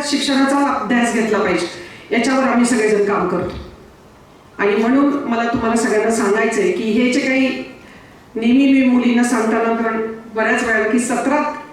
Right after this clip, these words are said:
तेरा ते एकोणीस हा जो आयुष्याचा टप्पा आहे ना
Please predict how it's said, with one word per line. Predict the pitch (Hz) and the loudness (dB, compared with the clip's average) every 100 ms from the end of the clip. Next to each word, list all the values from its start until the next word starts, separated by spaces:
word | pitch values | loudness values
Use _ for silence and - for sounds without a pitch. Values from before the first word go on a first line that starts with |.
| - 254 | -10 -4
तेरा | 233 277 302 | -2 -2 -2
ते | 320 | -2
एकोणीस | 285 262 269 247 381 - - - - - - - - - - | -2 -2 0 2 2 0 -4 -12 -20 -20 -20 -20 -20 -20 -6
हा | 247 320 | -2 0
जो | |
आयुष्याचा | 302 240 285 - 294 285 | 0 2 0 0 0 -2
टप्पा | 277 254 269 | -2 -4 -2
आहे | 247 208 | 0 0
ना | 175 | 0